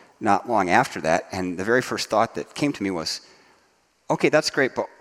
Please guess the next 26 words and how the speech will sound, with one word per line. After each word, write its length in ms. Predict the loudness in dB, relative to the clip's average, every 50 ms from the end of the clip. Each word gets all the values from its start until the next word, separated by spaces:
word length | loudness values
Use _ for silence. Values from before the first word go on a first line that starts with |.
| -12 -6
what 160 | -4 -2 -2
are 80 | -2 -2
the 160 | -2 0 0
essentials? 640 | 0 -2 -4 -4 -4 -6 -6 -6 -8 -10 -10 -10 -12 -14 _ _ _ _ _ _ _ _ _ _ _ _ _ _ _ _ _ _ _ _ _ _ _ _ _ -20
Like, 160 | -8 -2 -2
what, 200 | -2 0 0 2
what 120 | 2 4
are 160 | 6 4 4
those 260 | 4 2 -2 -2 -4 -4
things, 400 | -4 -6 -6 -6 -8 -8 -10 -10
and 100 | -10 -8
how, 220 | -6 -6 -6 -6 -6
how 180 | -2 2 4 4
do 80 | 4
we 300 | 2 -2 -4 -6 -6 -8 -10 _ -20 -20 -20 -20 -20 _ _ -20 -18 -14
look 280 | -8 -4 -4 -4 -4
at 100 | -4 -10
those?" 360 | -10 -12 -12 -10 -12 -12 -12 -12 -10
And 220 | -8 -8 -8 -8 -10 -18 -20 -20 -20 -20 -20 -20 -20 -20 -12 -6
th-, 140 | -6 -2 0
this 160 | 2 2 2
series 400 | 2 2 4 4 4 4 2 0
is 120 | -2 -4
designed 520 | -4 -4 -4 -2 2 2 4 4 2 2 -2 -4
to 100 | -6 -4
name 640 | 0 2 4 4 6 6 4 4 2 0 -4 -6 -10